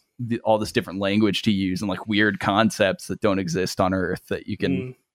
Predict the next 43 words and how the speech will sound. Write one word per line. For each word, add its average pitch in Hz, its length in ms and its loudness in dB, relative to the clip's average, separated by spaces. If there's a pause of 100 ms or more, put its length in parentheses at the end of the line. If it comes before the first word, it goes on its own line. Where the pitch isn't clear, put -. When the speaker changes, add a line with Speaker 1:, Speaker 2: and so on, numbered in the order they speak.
Speaker 1:
think 127 220 6
about. 113 240 4
It 98 100 -2
kind 123 140 2
of, 104 80 -2
like, 95 320 -4
expands. 98 720 -2
And 147 120 6
the 147 80 4
music 135 460 4
feels 127 460 2
that 107 200 0
way 101 360 2
a 104 60 2
little 147 300 8
bit, 107 260 4 (400)
but 123 100 0
it's 117 80 -4
also 139 240 6
just 113 360 -2 (180)
kind 110 220 2
of, 98 120 -6
like, 95 240 0 (720)
Caleb 113 300 2
and 104 100 4
I 95 220 2 (480)
going 107 300 4
back 101 340 2
to, 98 260 0
like, 90 300 -2 (680)
"Hey, 139 100 6
you 113 160 4
remember 131 340 6
that, 104 260 2
like, - 320 -2
sick - 500 -2 (140)
death 101 420 2 (440)
album 110 400 6
that 101 300 2
we 120 120 4
both 110 300 2
love? 110 340 4
Like, 92 200 -2